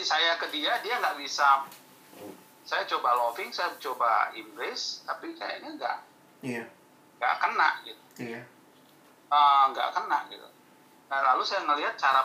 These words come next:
Speaker 1: pelayanannya begitu juga gitu. Jadi,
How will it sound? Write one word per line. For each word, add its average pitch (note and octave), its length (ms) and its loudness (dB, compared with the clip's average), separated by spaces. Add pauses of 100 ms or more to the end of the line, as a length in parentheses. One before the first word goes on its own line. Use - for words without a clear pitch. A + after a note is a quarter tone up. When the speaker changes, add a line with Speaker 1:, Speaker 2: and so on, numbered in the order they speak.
Speaker 1:
pelayanannya C3 800 2 (1400)
begitu D4 320 -8
juga - 240 -2
gitu. - 160 -12 (1040)
Jadi, - 420 0